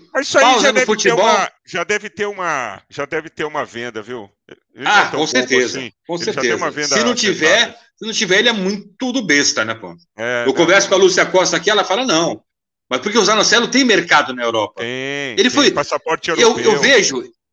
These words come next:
Speaker 2: ele é, ele tem potencial, ele é novo.
Speaker 1: Tem.
Speaker 2: Eu vi ele na seleção de base, na Ponte
Speaker 1: É.
Speaker 2: Preta, na Ferroviária, ele tem potencial.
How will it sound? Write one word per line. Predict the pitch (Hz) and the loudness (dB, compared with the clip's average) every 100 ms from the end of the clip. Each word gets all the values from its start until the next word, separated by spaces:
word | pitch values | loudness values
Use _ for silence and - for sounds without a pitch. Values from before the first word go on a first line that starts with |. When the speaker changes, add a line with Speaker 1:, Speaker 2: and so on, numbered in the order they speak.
| _ - | _ -4
Speaker 2:
ele | 220 233 233 | 0 2 2
é, | 175 | 2
ele | 180 220 | 0 -2
tem | 220 262 262 | 0 -2 0
potencial, | 180 165 147 - 120 98 98 | 0 0 0 0 0 0 -4
ele | 143 | -2
é | 196 | 2
novo. | 160 175 147 107 | 6 6 4 -2
Speaker 1:
Tem. | - _ _ | -14 _ _
Speaker 2:
Eu | 147 | -4
vi | 139 214 | -2 -2
ele | 208 | 0
na | 180 | 0
seleção | 185 165 180 | 2 0 0
de | 165 | 2
base, | 131 147 117 101 90 _ _ - | 2 2 0 -4 -12 _ _ -8
na | 135 | -4
Ponte | 160 156 147 | -2 -2 0
Speaker 1:
É. | |
Speaker 2:
Preta, | 151 160 | 0 0
na | 147 | -2
Ferroviária, | 135 131 127 139 | -4 -2 0 2
ele | 170 180 175 | 2 0 0
tem | 220 277 | 0 2
potencial. | 185 170 135 - 120 101 87 | 0 -2 -2 -2 -2 -2 -6